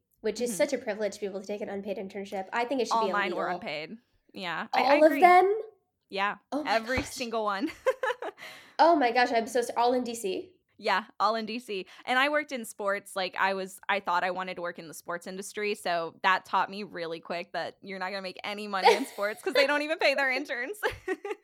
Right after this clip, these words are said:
Speaker 1: Yeah, I think my highest paid one was Discovery. It was, it was a lifelong dream to work for Discovery
Speaker 2: Mm-hmm.
Speaker 1: 'cause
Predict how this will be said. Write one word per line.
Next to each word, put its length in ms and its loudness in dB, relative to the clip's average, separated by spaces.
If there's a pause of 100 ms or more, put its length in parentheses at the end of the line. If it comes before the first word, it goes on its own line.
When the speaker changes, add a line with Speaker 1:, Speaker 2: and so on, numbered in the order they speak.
(100)
Speaker 1:
Yeah, 280 6
I 80 8
think 160 4
my 120 2
highest 380 2
paid 160 0
one 140 2
was 160 0
Discovery. 600 -2
It 40 -2
was, 120 -2
it 120 2
was 120 4
a 40 2
lifelong 440 2
dream 280 0
to 120 -4
work 260 -6
for 140 -4
Discovery 420 -4
Speaker 2:
Mm-hmm. 160 -6
Speaker 1:
'cause 0 -